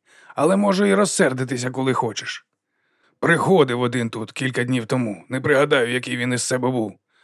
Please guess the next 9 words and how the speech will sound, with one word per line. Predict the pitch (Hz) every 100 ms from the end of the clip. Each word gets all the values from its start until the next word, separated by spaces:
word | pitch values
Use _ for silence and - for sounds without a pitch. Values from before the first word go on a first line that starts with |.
| _ -
«Он | 123 135 160
як? | 208 233 143 113 _ _ _ _ _
Це | - 196
точно | 180 170 - 196
він». | 170 107 - _ _ _ _ _ _ _ -
«Усе | 127 117 151
випив, | 147 175 127 120
усінькі | 117 117 160 147 135
запасники. | 143 139 127 - 113 - 104